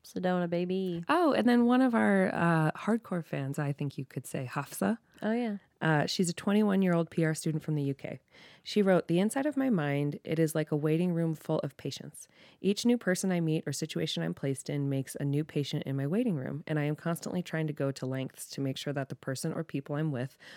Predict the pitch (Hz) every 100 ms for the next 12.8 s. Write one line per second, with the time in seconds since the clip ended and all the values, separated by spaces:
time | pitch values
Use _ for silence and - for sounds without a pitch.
0 | - - 147 147 156 147 143 147 139 -
1 | 131 135 - - _ - - - 175 180
2 | 180 196 - 147 175 185 175 - 160 151
3 | 143 - 131 - 233 - 151 151 147 160
4 | 160 156 147 - 156 151 143 143 135 143
5 | 143 147 147 135 135 131 139 143 135 131
6 | 131 139 131 - 143 139 139 - 139 -
7 | 127 135 - 131 120 117 - 143 _ _
8 | _ - 185 180 180 175 _ 165 156 139
9 | 135 135 - _ _ _ _ _ - -
10 | 190 180 175 - 180 175 170 175 175 170
11 | 165 147 143 - 202 - _ - - 165
12 | 160 147 127 - 151 143 131 131